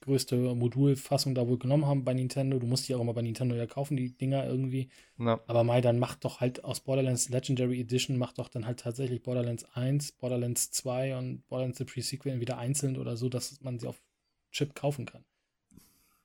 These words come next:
Speaker 2: Ja.
Speaker 1: Kann ja nicht so kompliziert sein.
Speaker 2: Nein.
Speaker 1: Wenn man dann theoretisch für jeden zwanzig Euro nehmen würde, würde auch, glaub ich,
Speaker 2: Ja,
Speaker 1: keiner
Speaker 2: klar.
Speaker 1: schreien. Und du,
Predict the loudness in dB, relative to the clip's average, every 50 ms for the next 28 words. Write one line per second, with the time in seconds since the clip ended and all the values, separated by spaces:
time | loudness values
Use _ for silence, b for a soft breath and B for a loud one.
0 | -6 -2 2 4 4 2 2 -2 -6 _ -12 -6 -4 -2 0 0 0 0 -2 -2
1 | -4 -4 -6 -8 -8 -8 -8 -8 -8 -10 -10 -10 -12 -14 -14 -14 -14 _ _ _
2 | _ _ _ _ _ _ _ -16 -10 -6 -2 2 4 8 10 10 12 12 10 10
3 | 10 10 10 10 10 8 6 6 6 8 8 8 8 8 6 6 6 6 6 4
4 | 2 2 2 4 6 6 6 6 4 4 2 2 2 2 2 2 4 4 4 6
5 | 6 4 4 2 2 2 2 6 10 10 10 10 10 8 6 6 6 4 2 2
6 | 4 4 6 6 4 2 0 -4 _ _ _ 0 0 2 2